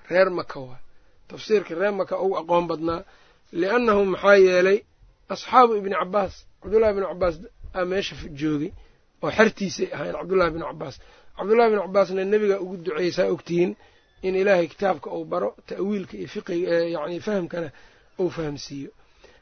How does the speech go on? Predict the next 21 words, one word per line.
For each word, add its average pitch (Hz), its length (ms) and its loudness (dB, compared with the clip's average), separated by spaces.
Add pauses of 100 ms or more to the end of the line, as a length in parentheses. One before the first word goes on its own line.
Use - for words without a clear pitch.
Ka 208 120 2
Mujaahidin 220 800 6
oo 185 160 4
kale, 185 300 4
wa 185 160 -2
Cadaa 214 260 0
ibn 202 140 -2
Abi 185 160 2
Rabax 190 440 4
oo 175 120 0
kale, 185 260 0
wa 180 160 -2
Cikrimata 202 480 0
mawla 190 260 2
ibni 170 140 -6
Cabbaas 170 400 -2
oo 160 140 -2
kale, 180 260 0
iyo 196 120 4
wa 208 80 4
gayrihim 214 440 4